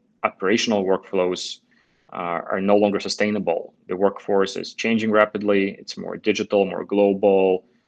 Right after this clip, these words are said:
connected, and automation savvy. So, um, very few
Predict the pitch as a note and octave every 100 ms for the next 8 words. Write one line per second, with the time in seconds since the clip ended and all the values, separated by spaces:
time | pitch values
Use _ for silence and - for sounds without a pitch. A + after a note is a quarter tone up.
0 | _ - - - G2+ - - G2 G2 F#2
1 | F2 E2+ - - F#2 F2 G2+ A2 G#2 E2
2 | E2 E2+ - _ _ _ _ - F2+ F2+
3 | F2+ F2+ E2+ - - - G1+ F2 G1+ _
4 | _ _ _ - G2+ G2 G2+ - G#2+ G#2+
5 | G#2 G2+